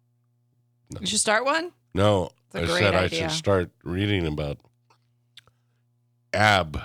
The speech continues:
Speaker 1: 'Cause in nineteen twenty-five, he caught the attention of Pierce Arrow. They wanted him to work his magic on their newly introduced V twelve engine.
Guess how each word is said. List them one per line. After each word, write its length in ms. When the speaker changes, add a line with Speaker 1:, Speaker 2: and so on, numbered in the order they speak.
Speaker 1:
'Cause 220
in 140
nineteen 500
twenty-five, 760
he 60
caught 220
the 60
attention 460
of 100
Pierce 480
Arrow. 360
They 160
wanted 400
him 160
to 80
work 280
his 180
magic 400
on 120
their 180
newly 720
introduced 800
V 380
twelve 440
engine. 600